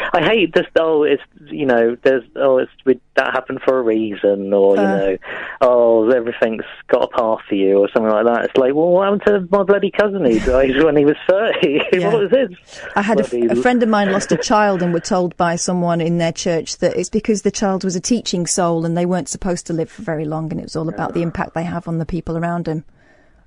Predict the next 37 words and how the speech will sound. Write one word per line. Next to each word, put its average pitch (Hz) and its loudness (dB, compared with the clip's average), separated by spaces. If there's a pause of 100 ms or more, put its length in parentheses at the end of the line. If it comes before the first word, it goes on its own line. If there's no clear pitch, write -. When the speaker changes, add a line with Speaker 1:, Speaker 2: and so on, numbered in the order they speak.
Speaker 1:
Yeah, 107 4
Speaker 2:
I 131 4
Speaker 1:
oh, 139 2
Speaker 2:
mean, 175 -2
God. 107 0
Speaker 1:
great. - 0
<laughs> - -20
Speaker 2:
Th-, - 0 (420)
thanks 226 -2
a 214 -4
bunch 214 -2
for 269 -2
that, 165 -4 (100)
guys. 165 -2
I - -2
mean, 381 4
if 359 0
it, 415 0
if - 0
it 403 2
Speaker 1:
Yeah. 370 4
Speaker 2:
helps 370 0
you, 320 0
then 262 2
that's - -4
fine, 220 0
but 180 0
I 226 2
just 165 0
Speaker 1:
I 190 6
know, 196 4
yeah. 180 4 (180)
It's, 196 2 (100)
it 190 0
just 208 2
seems 185 0
very 175 2